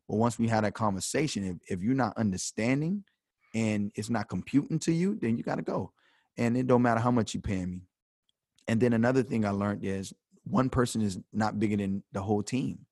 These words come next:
no matter who you are. You can be the number one sales guy bringing millions of dollars in revenue. But if you, you as the individual, right, are not bigger than the whole team. So if you're cancerous and you are bringing in a millions,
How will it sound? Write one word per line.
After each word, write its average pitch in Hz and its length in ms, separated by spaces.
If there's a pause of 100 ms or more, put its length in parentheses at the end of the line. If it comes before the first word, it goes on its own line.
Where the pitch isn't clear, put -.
no 107 60
matter 113 180
who 127 100
you 117 220
are. 90 120
You 110 120
can 135 120
be 120 80
the 101 80
number 123 200
one 120 100
sales 120 340
guy 107 160
bringing 101 360
millions 107 380
of 98 80
dollars 95 320
in 95 100
revenue. 90 400 (500)
But 104 160
if 104 280
you, 123 460 (460)
you 120 280
as 135 200
the - 160
individual, 120 640 (540)
right, 101 300 (600)
are 101 100
not 107 320
bigger 113 200
than 104 120
the 101 80
whole 98 240
team. 98 560
So - 220
if 98 80
you're 135 160
cancerous 131 880
and 101 320 (340)
you 131 460
are 113 180
bringing 113 340
in 104 100
a 95 40
millions, 127 460